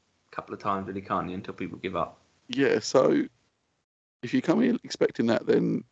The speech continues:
Speaker 2: come back next week. <laughs> 'Cause
Speaker 1: Do you really think people have tuned in just to listen to you talk about Waxstock?
Speaker 2: We, so, so, so, so regrettably,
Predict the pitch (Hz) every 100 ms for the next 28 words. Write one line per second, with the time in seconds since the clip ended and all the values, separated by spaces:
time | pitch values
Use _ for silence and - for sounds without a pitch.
0 | _ 123 120 117 - - - - - -
1 | - - - - - _ _ - - _
2 | _ _ - - - - - - - -
3 | _ _ _ _ - 113 104 165 165 143
4 | 139 117 127 127 120 - - 123 117 113
5 | 98 85 85 _ _ _ _ - 107 104
6 | 110 101 - 98 98 95 104 98 98 101
7 | - 95 92 - - 85 - _ _ _
8 | 208 262 - - 294 - 277 - _ -
9 | - 381 349 - - - 294 - - _
10 | - - 254 185 214 - - 170 - -